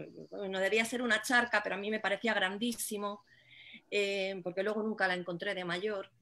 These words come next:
que yo debía ser muy pequeña, tenía una cueva, y a la señorita Mariluz se dieron cuenta que la cueva estaba a punto de derrumbarse y que no debíamos entrar allí. ¿Qué se le ocurrió a la buena señora? Pues aquel viernes,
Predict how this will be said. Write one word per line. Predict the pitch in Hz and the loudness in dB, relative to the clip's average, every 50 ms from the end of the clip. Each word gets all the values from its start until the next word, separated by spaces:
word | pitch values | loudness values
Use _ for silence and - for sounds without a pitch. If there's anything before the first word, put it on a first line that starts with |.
| 175 | -12
que | - 180 180 | -8 -6 -4
yo | 190 180 | -4 -4
debía | 185 185 185 185 | -4 -4 -4 -4
ser | 180 - - 185 | -6 -6 -6 -4
muy | 185 190 - | -4 -4 -2
pequeña, | - 196 185 - 226 214 208 202 196 196 - | -2 -4 -4 -2 -2 -2 -2 -2 -2 -2 -2
tenía | 202 202 220 226 226 226 226 - | -2 2 6 6 6 6 4 -2
una | 240 233 226 220 220 220 - | -6 0 0 0 0 0 0
cueva, | 247 254 262 254 233 220 214 214 226 - - - - - - - - | 0 2 2 2 2 2 0 0 -2 -6 -12 -18 -18 -18 -18 -2 2
y | 294 | 4
a | 302 | 6
la | 302 294 | 6 6
señorita | 302 311 311 320 320 330 - 330 | 4 2 2 4 2 4 4 4
Mariluz | 320 311 302 302 311 302 294 311 302 294 285 | 4 4 4 4 4 4 4 4 4 2 2
se | 269 233 | 0 0
dieron | 240 254 269 269 262 | 2 2 2 0 0
cuenta | - 269 262 247 247 233 | 0 0 0 2 2 2
que | 220 208 | 4 2
la | 208 208 | 2 2
cueva | - 247 247 247 240 | 2 0 2 2 2
estaba | 240 226 - - 233 226 | 0 0 -2 -2 -2 -2
a | 214 - | 0 0
punto | 233 226 226 226 | -2 0 0 0
de | 220 | 0
derrumbarse | 208 185 175 170 165 156 160 147 143 - - - - - _ _ _ _ _ _ _ _ _ _ _ _ _ _ _ _ | 0 0 -2 -4 -2 0 -2 -2 -2 -4 -10 -14 -16 -20 _ _ _ _ _ _ _ _ _ _ _ _ _ _ _ _
y | - 320 320 311 - | 0 0 0 2 2
que | 320 302 302 311 349 - _ _ _ | 2 2 2 2 -2 -6 _ _ _
no | - 233 240 233 220 | 2 4 4 6 6
debíamos | 214 196 190 202 226 226 208 185 - 196 | 4 4 4 2 2 2 0 -2 -4 -6
entrar | 185 175 185 180 175 170 165 | -6 -4 0 2 2 2 2
allí. | 170 180 202 240 220 202 - - | 0 0 0 0 0 -2 -4 -2
¿Qué | - 320 | 0 0
se | 302 - 330 311 | 2 2 2 4
le | 302 294 | 4 2
ocurrió | 294 294 277 277 294 285 | 2 0 -2 0 0 0
a | 269 | 0
la | 269 262 | -2 -2
buena | 262 269 262 254 247 | -2 -2 -2 -2 -2
señora? | - 247 254 269 269 247 220 - | -2 -4 -4 -2 0 0 -2 -2
Pues | 202 190 - | -4 -8 -8
aquel | 196 - 254 262 269 | -8 -4 -2 -2 2
viernes, | 277 302 302 294 285 254 226 220 214 214 226 - | 6 6 6 6 6 4 4 4 2 2 -2 -4